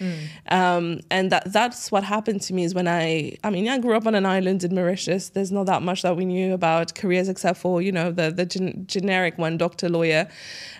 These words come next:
Speaker 2: Um, so even when I did material science, that was already a bit weird. Nobody knew what that was. Then slowly doing science, I realized that I don't really find this that fulfilling. I like
Speaker 1: Mm.
Speaker 2: it.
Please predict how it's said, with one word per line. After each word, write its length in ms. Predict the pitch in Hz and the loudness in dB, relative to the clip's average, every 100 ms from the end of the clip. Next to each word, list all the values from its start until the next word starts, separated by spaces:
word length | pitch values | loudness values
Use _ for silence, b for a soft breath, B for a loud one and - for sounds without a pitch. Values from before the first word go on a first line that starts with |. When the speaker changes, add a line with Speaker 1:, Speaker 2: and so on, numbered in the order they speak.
| - | 2
Speaker 2:
Um, 440 | 190 185 180 180 175 | 4 6 4 0 -2
so 120 | - | -2
even 160 | 214 208 | 0 2
when 100 | 208 | 2
I 80 | 185 | 2
did 160 | 202 | 0
material 380 | 202 - 254 269 | 0 0 0 2
science, 340 | 233 185 175 196 | 2 0 2 2
that 140 | 185 | 2
was 120 | 185 | 2
already 240 | 175 170 170 | 2 2 2
a 60 | |
bit 140 | 147 135 | 2 2
weird. 200 | 165 170 | 0 0
Nobody 280 | 147 147 | 0 0
knew 160 | 165 160 | 0 0
what 100 | 143 | 0
that 200 | 147 139 | -2 -2
was. 380 | 143 160 165 - B B B B 175 | -2 -2 -2 -8 B B B B 2
Then 520 | 202 190 185 185 - - | 4 4 2 0 -6 -12
slowly 400 | - 202 196 196 | 0 4 4 4
doing 240 | 196 190 | 2 0
science, 400 | 196 226 214 202 | 2 2 2 2
I 60 | 175 | 2
realized 400 | 180 170 170 185 | 4 4 2 2
that 160 | 165 - | 0 0
I 140 | 196 | -2
don't 260 | 220 233 190 | 0 0 0
really 220 | 190 202 | 0 -2
find 340 | - 202 240 | -2 0 2
this 140 | 220 214 | 0 0
that 220 | 190 185 | -4 0
fulfilling. 600 | 220 247 247 185 156 156 | 0 0 0 0 0 -2
I 140 | 202 | 0
like 300 | 220 269 151 | 2 0 0
Speaker 1:
Mm. 240 | 160 160 | -2 0
Speaker 2:
it. 140 | 208 | -2